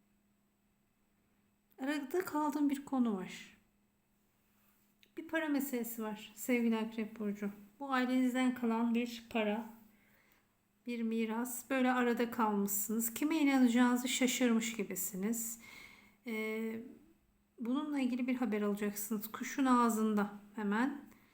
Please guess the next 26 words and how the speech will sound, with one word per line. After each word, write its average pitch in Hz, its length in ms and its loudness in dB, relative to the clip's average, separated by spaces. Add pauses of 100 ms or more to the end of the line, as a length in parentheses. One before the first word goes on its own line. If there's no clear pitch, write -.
(140)
size 220 300 -4
gelecek. 190 720 -6 (1400)
Ve 285 100 -6
karar 254 360 2
vereceksiniz 208 680 -2
sonra 208 300 -2
ne 214 80 -2
yapmanız 220 520 -4
gerektiğiyle 202 800 -2
ilgili. 262 260 -2
Şu 320 200 0
an 285 140 6
beklemedesiniz. 240 1120 0 (300)
Herhangi 226 440 2
bir 220 60 0
harekette 214 580 -2
bulunmuyorsunuz. 214 960 -2 (420)
Ama 226 600 2
bu 233 120 2
haberi 208 300 2
aldıktan 220 580 0
sonra 247 720 2
harekete 220 420 0
geçeceksiniz. 240 880 2
Oldukça 226 500 2
da 285 280 2